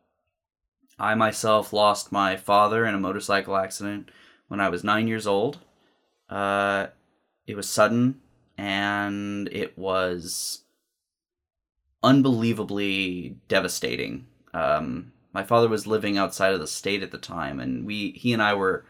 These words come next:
really never too particularly close, but we started to get close. And it was at that point that, uh, we got a call at, like, two in the morning, and I had thought it was him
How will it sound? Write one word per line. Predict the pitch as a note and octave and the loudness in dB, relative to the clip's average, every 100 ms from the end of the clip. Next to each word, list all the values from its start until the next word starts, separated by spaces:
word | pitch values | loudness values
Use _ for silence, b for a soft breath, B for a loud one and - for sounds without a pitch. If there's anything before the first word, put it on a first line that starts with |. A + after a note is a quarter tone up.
| b b b b | b b b b
really | A2+ C#3 C#3 B2+ | 4 6 8 6
never | G#2+ G#2 G#2+ G#2 G2 G2+ _ _ | 4 2 2 2 -2 -6 _ _
too | - B2+ | 0 0
particularly | B2 - G#2+ A2 G2+ F#2+ | 0 -6 -4 -2 -2 -4
close, | - A2+ G#2+ F#2+ F2+ - - | -4 0 2 2 -2 -8 -8
but | F#2+ G2 G2 - _ b b b b b b _ _ _ _ | -2 0 0 -4 _ b b b b b b _ _ _ _
we | - B2+ | 4 4
started | B2+ - D#3 C3+ - | 6 6 6 4 -4
to | |
get | - - | -8 -10
close. | - - - - - - _ _ _ _ - _ | -6 -6 -6 -8 -10 -14 _ _ _ _ -20 _
And | G2+ G#2 | 0 0
it | G2+ | 0
was | G2+ G#2 | 0 0
at | G2+ | 2
that | G#2 - | 2 0
point | - A2+ G#2 G2 - | -2 -4 -2 -4 0
that, | G2 G2 F#2+ - _ _ _ - | 2 4 4 0 _ _ _ -4
uh, | G2 G2 G2 G2+ G2 | 0 2 2 0 -2
we | G#2 | -4
got | G2+ G2+ | 0 0
a | |
call | G2+ G#2+ G#2 G#2 G#2+ | -2 0 2 2 0
at, | G#2 G2+ | -4 -4
like, | G2 - | -4 -4
two | - A2+ | -6 -4
in | |
the | A2 | -4
morning, | G#2+ G#2+ A2 A#2+ C3 C3 _ _ _ _ _ | -2 -2 0 -2 -2 -6 _ _ _ _ _
and | G#2 G#2 G#2 G#2 G#2 G#2 G#2 G2+ _ _ _ _ | -4 -2 -2 -2 -4 -6 -8 -10 _ _ _ _
I | G2+ G2+ | 4 4
had | F#2+ | 2
thought | - A#2 D#3 | 2 4 6
it | F#2+ | 2
was | G2+ | -4
him | - D3+ F#2+ - | -2 0 0 -4